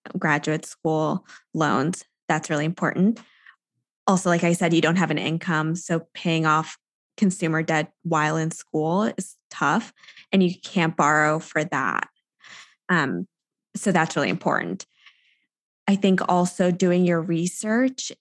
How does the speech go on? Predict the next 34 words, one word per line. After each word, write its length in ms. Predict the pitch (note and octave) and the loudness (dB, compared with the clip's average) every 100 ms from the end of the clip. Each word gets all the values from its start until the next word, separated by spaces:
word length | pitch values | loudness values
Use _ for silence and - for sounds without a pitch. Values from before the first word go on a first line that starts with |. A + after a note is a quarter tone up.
| _ | _
and 260 | F#3+ F#3+ E3+ | 2 4 4
looking 480 | F3 - F3+ F3+ | 0 0 2 2
at 180 | - - | 0 -2
what 180 | F3+ E3 | -2 -4
kinds 320 | - E3 E3+ | -2 -4 -2
of 100 | E3+ | -6
schools 460 | - - E3 E3 E3+ | -8 -4 -2 -2 0
you're 120 | D#3+ | -2
applying 600 | D#3+ - F3 D3 E3+ F#3+ | -2 -2 -2 0 2 2
to. 560 | - A#3 B3 C4+ C#4+ D4 _ _ _ _ _ _ _ _ _ - | 0 0 2 2 0 -4 _ _ _ _ _ _ _ _ _ 0
Unfortunately, 760 | G#3 F#3 F#3 F3+ - F#3+ - F#3+ | 2 4 2 0 2 0 2 0
law 220 | F3 E3 | 2 0
school 320 | F3 - F3+ | -2 -4 -2
is 300 | F3 F#3 F3+ - | 0 -2 -4 -4
very 480 | E3 E3 E3 E3 - - - D3+ | -2 -2 -2 -4 -6 -14 -8 -4
rankings 720 | D3 F#3 G3+ A3 A#3+ A#3 - _ _ _ - | -2 0 2 2 2 0 -6 _ _ _ -4
based. 580 | A#3 A#3 C4 B3+ - - - _ _ _ _ - | 0 2 2 0 -6 -12 -16 _ _ _ _ 2
And 140 | G3 | 4
that's 240 | F#3+ F3 - | 4 2 2
not 160 | E3+ | 0
to 100 | F#3 | 0
say 240 | F3+ - E3+ | -4 -2 -2
that 220 | F3 - | 0 0
you 140 | F3+ | -2
can't 380 | - - E3+ E3+ | -4 -4 -2 -2
do 100 | F3+ | 0
X, 260 | - E3 - | 0 0 -2
Y, 140 | D#3 | -2
or 120 | D#3 | 0
Z 220 | E3+ E3 D#3+ | -2 -2 -4
if 120 | D#3+ | -2
you 120 | E3 | -4
go 200 | D#3+ E3 | -2 0
to 260 | E3 E3 | 0 -2